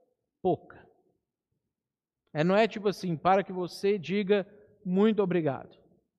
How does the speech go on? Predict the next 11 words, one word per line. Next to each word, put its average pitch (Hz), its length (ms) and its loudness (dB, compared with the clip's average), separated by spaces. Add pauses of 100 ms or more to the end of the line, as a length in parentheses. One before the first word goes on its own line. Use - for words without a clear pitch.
(580)
Ou 196 160 10
para 208 260 6
que 185 80 -6
você 202 580 0 (640)
cante 262 340 2
uma 220 200 2
música 185 680 0 (360)
num 190 160 2
dia 180 200 2
da 175 120 2
semana. 165 500 -4